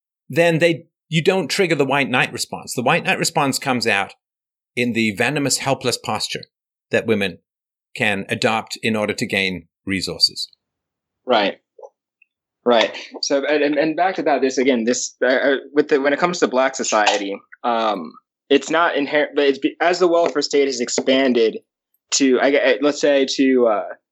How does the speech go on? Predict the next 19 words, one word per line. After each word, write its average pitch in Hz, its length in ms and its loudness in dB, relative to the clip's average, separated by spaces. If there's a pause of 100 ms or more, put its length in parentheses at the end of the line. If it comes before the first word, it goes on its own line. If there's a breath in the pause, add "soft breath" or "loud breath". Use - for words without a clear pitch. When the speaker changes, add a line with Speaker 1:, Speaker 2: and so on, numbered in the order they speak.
(520)
Speaker 2:
let's - 140 2
say 147 340 2 (100)
there's, 139 420 0 (520)
to 165 140 2
take, 180 320 0
I 139 80 2
guess, 147 220 0
uh, 127 100 2
the 123 100 -2
welfare 160 360 2
st-, 135 220 -4
as 135 120 0
the 135 80 2
welfare 151 300 2
state 143 200 0
provides 120 400 0
more 131 420 2
and 117 180 0
more 101 520 0